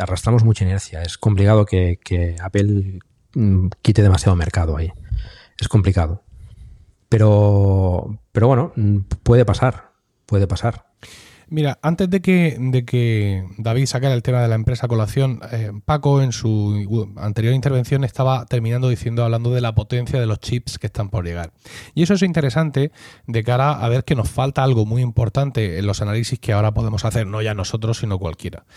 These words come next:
Speaker 2: Y es ver qué hardware hay y cómo lo van a disponer, ¿no? ¿Por qué?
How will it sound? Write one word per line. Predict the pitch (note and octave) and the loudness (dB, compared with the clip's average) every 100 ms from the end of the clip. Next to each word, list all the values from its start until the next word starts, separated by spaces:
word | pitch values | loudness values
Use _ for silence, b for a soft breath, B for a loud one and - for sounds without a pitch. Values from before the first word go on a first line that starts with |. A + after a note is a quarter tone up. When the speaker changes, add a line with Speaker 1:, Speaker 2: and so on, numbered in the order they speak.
| B - | B -2
Speaker 2:
Y | D3+ | -2
es | C3+ | 2
ver | D3+ F3 - _ _ _ _ _ _ _ | 0 0 -4 _ _ _ _ _ _ _
qué | - E3+ | -4 -2
hardware | - G#2+ E2 D#2 | 0 -2 -2 -6
hay | D#2+ - _ _ - | -10 -16 _ _ -8
y | C3 | -2
cómo | D3+ C#3+ | 0 2
lo | B2 | 2
van | A2+ | 0
a | G#2+ | -2
disponer, | G2 G2 F#2+ - | -4 -8 -10 -8
¿no? | A#2 D#3 | -6 -4
¿Por | B2+ A#2 | -4 -2
qué? | F3+ G#2+ | -2 -2